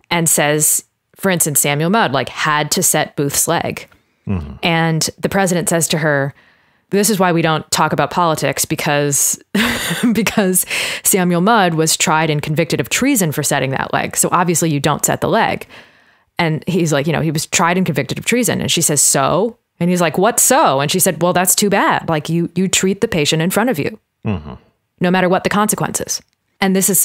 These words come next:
Speaker 1: sort of like the curse maybe of the <laughs> doctor in these, in these types of high pressure situations where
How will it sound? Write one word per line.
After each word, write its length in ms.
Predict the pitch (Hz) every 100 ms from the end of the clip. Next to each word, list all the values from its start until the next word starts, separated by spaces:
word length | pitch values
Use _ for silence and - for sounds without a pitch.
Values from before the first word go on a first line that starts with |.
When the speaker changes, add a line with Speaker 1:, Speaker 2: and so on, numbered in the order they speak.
| -
Speaker 1:
sort 160 | - 175
of 80 |
like 200 | 170 156
the 160 | 156 175
curse 520 | - 202 226 208 -
maybe 260 | 156 143 143
of 100 | 135
the 60 |
<laughs> 160 | 156 185
doctor 480 | 226 - - 160 151
in 240 | - 165
these, 260 | 160 156 156
in 160 | 165 160
these 160 | 151
types 240 | - 151 165
of 80 |
high 200 | 139 147
pressure 280 | 143 156 147
situations 640 | 135 139 - 151 165 143 -
where 240 | 135 -